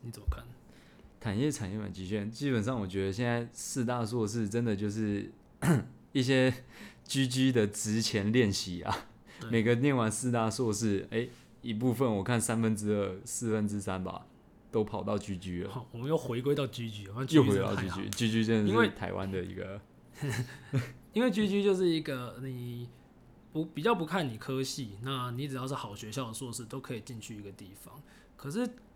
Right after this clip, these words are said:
Speaker 1: 这同时体现一个问题啊，如果你发现某一份工作它是环工系、化工系、机械系，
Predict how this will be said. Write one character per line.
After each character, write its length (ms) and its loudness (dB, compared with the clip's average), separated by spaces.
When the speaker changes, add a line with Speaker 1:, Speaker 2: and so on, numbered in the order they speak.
Speaker 1:
这 120 -4
同 240 -4
时 100 -6
体 220 -10
现 160 -6
一 60 -4
个 80 -8
问 220 -8
题 240 -20
啊， 100 -20
如 140 -4
果 160 0
你 140 -6
发 180 -8
现 240 -8
某 260 -8
一 60 -8
份 220 -4
工 200 -4
作 300 -6
它 140 -6
是 80 0
环 320 -6
工 220 -6
系、 220 -8
化 220 -4
工 240 -6
系、 220 -6
机 240 -10
械 180 -6
系， 300 -10